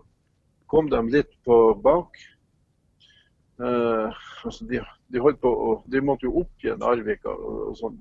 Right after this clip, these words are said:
Derfor så var det, var det unnsetningsstyrker som kom ifra, eh, Trondheim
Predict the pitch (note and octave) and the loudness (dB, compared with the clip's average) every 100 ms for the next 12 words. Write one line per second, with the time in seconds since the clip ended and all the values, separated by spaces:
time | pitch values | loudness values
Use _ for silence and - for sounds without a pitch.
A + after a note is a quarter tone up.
0 | A2 D#3+ E3+ D3+ C#3+ B2+ - _ - D3 | -2 -2 -2 -8 -4 -4 -6 _ -6 -2
1 | C#3+ B2+ B2+ B2 A#2 - G3+ A3+ - G#3+ | 0 0 0 -2 -4 -4 -4 -4 -2 0
2 | G#3+ - B3 A3+ - - - A3+ - - | 0 -4 -6 -6 -10 -20 0 0 0 -4
3 | - _ _ B2+ A#2+ D3 A#2+ A2+ G#2+ G#2+ | -6 _ _ -8 0 0 0 -4 -2 -4
4 | - _ _ _ _ _ _ _ _ _ | -4 _ _ _ _ _ _ _ _ _
5 | _ _ _ _ A#2+ A#2 B2 D#3+ F3+ F3 | _ _ _ _ -12 -10 -2 0 2 0
6 | F3 | 0